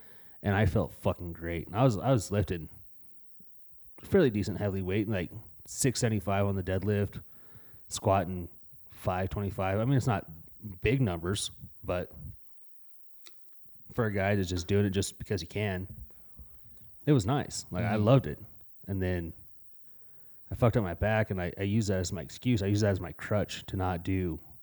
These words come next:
Speaker 1: something that I enjoyed. And the more I talked about it the other night, the more I'm like, "You're a little bitch.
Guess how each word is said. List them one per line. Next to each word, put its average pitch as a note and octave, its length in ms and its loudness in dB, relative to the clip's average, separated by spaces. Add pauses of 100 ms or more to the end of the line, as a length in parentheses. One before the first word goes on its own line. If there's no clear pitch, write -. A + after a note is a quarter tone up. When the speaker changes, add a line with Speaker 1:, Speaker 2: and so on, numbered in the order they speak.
(200)
Speaker 1:
something G#2+ 280 0
that F2 100 -2
I E2+ 40 -4
enjoyed. E2 500 -6 (1600)
And G2 120 2
the G2 40 2
more A#2+ 180 6
I G2+ 80 4
talked A#2+ 260 4
about G2 220 2
it F2+ 80 -4
the G2 80 0
other F#2 100 0
night, F2+ 240 -4
the F#2+ 60 -10
more G2 160 0
I'm G2 140 0
like, E2+ 240 -4 (760)
"You're D3+ 220 -4
a D3+ 40 2
little G#2+ 220 2 (100)
bitch. E2 320 -6